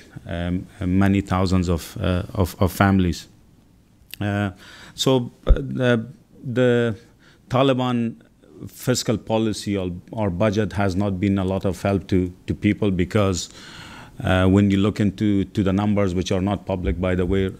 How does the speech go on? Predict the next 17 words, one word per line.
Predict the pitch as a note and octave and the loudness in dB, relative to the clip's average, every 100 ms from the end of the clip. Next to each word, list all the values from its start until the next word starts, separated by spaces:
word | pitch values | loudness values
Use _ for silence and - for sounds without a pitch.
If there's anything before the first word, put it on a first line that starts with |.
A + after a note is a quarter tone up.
| - | -8
uh, | F#2+ F2+ F2 - - - - - - | -6 -4 -6 -10 -20 -20 -20 -20 -8
uh, | F#2+ F#2+ F#2+ F2+ - - - | 0 2 2 0 -4 -14 -2
most | C3 A#2 A#2+ A2+ - | 4 6 6 2 -2
of | G#2+ F#2 - G2 | -2 -2 -4 0
their | G2+ F#2 | 0 0
spending | - - A2 G#2+ G#2+ G2+ | -2 0 2 2 2 0
is | A2 A2 F#2 | 0 -2 0
going | G#2+ G#2 G2+ | 0 2 0
into | G2 - G2 F#2+ F2 D#2+ - - - - G2 E2 | -2 -2 0 0 -2 -6 -16 -20 -20 -10 -4 2
building | A2 A2 G#2 G2+ F#2+ | 4 4 2 0 0
their | F#2+ F#2 | 0 0
Ministry | F#2+ G2+ - G#2+ | 0 -2 -4 -4
of | F#2 - - - - | -4 -6 -16 -12 -2
Interior | G2 F2+ A#2 G#2+ G#2 G#2 G#2 | 0 2 2 2 2 -2 -4
or, | F#2+ F#2+ F2+ D#2 - - | -4 -2 -2 -6 -12 -14
uh, | F#2+ | -10
Defense. | E2+ F2 - A2 A2+ | -4 -4 -2 -4 -4